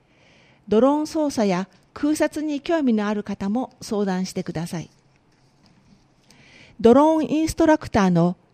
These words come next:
米山修一さんに伺いました。仕事のやりがいを教えてください。これから成熟していく事業を担当していることがやりがいです。資格取得の講師は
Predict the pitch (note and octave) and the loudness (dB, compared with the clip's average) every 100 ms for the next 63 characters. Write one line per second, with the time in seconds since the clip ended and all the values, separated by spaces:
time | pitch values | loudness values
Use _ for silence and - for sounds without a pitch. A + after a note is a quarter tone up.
0 | _ G3 A3 B3 C4+ C4+ C4 - - C#4+ | _ 4 6 8 6 4 2 -2 0 2
1 | D4+ C#4 - D4 C#4+ D#4+ - G#3 G3 F#3 | 2 0 0 2 0 0 -2 0 2 2
2 | F3 F3+ - C3+ - _ _ _ _ _ | 2 0 -2 -8 -10 _ _ _ _ _
3 | _ _ _ _ _ _ _ - - C4+ | _ _ _ _ _ _ _ -2 4 6
4 | D4 D4+ D4+ D4 C4+ C#4 C#4+ C#4+ C#4 C#4 | 8 6 8 8 8 6 6 6 6 4
5 | C#4+ C4 C#4 B3 B3 B3 B3 G3+ _ _ | 2 0 0 0 0 0 -2 -4 _ _
6 | _ _ _ _ _ _ _ _ _ _ | _ _ _ _ _ _ _ _ _ _
7 | _ - A#3 B3+ C#4+ C#4 C#4 - C4+ C4+ | _ 0 6 8 8 6 4 6 6 6
8 | C#4 C#4 C4 C4 C4 B3+ A#3 C4+ B3 G3 | 0 -2 -2 0 2 2 2 4 6 6
9 | E3+ F3 - - A3+ A#3+ B3+ B3+ - A#3+ | 4 0 -4 0 2 4 4 2 2 2
10 | A#3 B3 A#3+ G#3+ F3 D#3+ F#3 F#3 F3 E3 | 2 0 2 2 4 2 2 2 2 0
11 | F#3 - _ _ _ _ _ _ _ _ | -4 -8 _ _ _ _ _ _ _ _
12 | - - C#4 C#4 F#3 - C#4 B3+ C4 C#4 | -6 0 0 0 -2 0 2 2 2 2
13 | B3+ - F3 F#3+ | 0 2 0 0